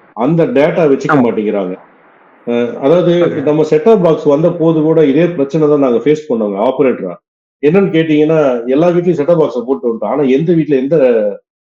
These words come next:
Speaker 1: சீரியல் நம்பர் இருக்குன்னு தெரியல. என்ன சார், அதேதான், அதேதான் இப்பவும். எந்த வீட்ல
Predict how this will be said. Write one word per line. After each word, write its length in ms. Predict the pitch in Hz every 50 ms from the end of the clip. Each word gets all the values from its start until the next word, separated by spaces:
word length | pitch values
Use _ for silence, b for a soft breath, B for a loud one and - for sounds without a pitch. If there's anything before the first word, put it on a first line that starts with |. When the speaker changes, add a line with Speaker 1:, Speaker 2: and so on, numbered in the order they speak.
| _ _ _
Speaker 1:
சீரியல் 300 | - 180 196 190 165 147
நம்பர் 280 | 127 127 123 123 127 120
இருக்குன்னு 300 | 123 131 - - 139 123
தெரியல. 340 | - 123 127 143 131 107 90 - - _ _ _ _ _ -
என்ன 140 | 123 139 139
சார், 240 | 139 127 123 104 85 - - - _ _ _ _ _ - 107 107 - -
அதேதான், 460 | 123 139 180 196 196 196 160 120 - -
அதேதான் 360 | 123 135 156 185 185 190 165
இப்பவும். 400 | 156 - 170 175 160 127 98 - - - - _ _ -
எந்த 300 | 120 135 160 196 185 220
வீட்ல 380 | 196 170 180 175 170 170 170